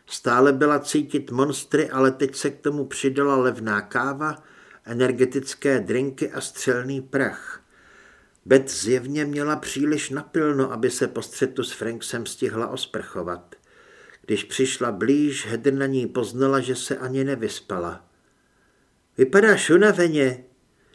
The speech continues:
Řídící agentka jednotky Monster jen mávla rukou.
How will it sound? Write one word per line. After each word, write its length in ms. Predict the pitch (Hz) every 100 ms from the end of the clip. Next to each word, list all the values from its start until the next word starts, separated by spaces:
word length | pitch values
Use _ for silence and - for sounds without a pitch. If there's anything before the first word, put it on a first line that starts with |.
| _ -
Řídící 640 | - 117 135 175 - 175 -
agentka 540 | 113 165 175 170 185
jednotky 580 | 143 127 147 160 - 147
Monster 540 | 110 139 135 - 147
jen 260 | 156 147 104
mávla 340 | 135 135 135
rukou. 600 | 139 131 - 85 82 78